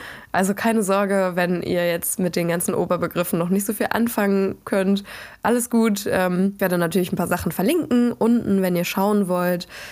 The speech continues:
was Terre de Femme so selber dazu schreibt. Wir haben natürlich auch mega viel Infomaterial. Gleichzeitig werde ich die ganzen Themen hier, ähm, versuchen, ja,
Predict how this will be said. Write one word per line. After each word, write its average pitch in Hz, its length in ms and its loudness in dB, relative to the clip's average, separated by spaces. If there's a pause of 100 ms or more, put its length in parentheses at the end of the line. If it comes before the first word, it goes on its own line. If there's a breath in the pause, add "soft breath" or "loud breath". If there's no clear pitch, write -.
(200 loud breath)
was 185 180 -2
Terre 180 220 0
de - 20 -6
Femme 175 240 -2
so 180 80 -2
selber 202 320 0
dazu 190 220 -2
schreibt. 180 360 -2
Wir 190 60 0
haben 190 60 2
natürlich 190 280 -2
auch 202 120 -2
mega 202 260 4
viel 202 140 -2
Infomaterial. 180 1000 0 (520 loud breath)
Gleichzeitig 180 880 0 (200)
werde 202 180 2
ich 269 80 -8
die 220 80 -2
ganzen 220 320 0
Themen 202 300 2
hier, 185 480 2 (420 loud breath)
ähm, 175 320 -2
versuchen, 180 600 0 (540 loud breath)
ja, 165 260 0